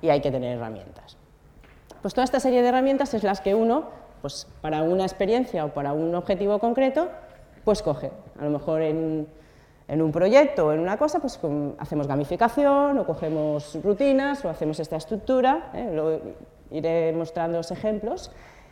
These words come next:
Y bueno, ahí están todas nuestras herramientas que vamos cogiendo, ¿no?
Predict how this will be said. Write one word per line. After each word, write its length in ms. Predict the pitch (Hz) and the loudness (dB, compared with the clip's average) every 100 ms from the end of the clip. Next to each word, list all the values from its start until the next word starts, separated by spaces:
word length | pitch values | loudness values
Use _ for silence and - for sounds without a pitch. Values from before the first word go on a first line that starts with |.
| - - | -12 2
Y 60 | |
bueno, 240 | 262 208 269 | 6 8 6
ahí 100 | 240 | 4
están 360 | 202 214 214 214 | 2 2 0 2
todas 180 | 226 220 | 4 4
nuestras 320 | 196 - 151 | 2 -2 -6
herramientas 680 | 143 123 110 98 - - - | -8 -8 -10 -12 -16 -20 -10
que 80 | 156 | -6
vamos 240 | 127 113 | -6 -8
cogiendo, 440 | 117 - 104 104 110 | -12 -12 -12 -10 -6
¿no? 140 | 214 | -6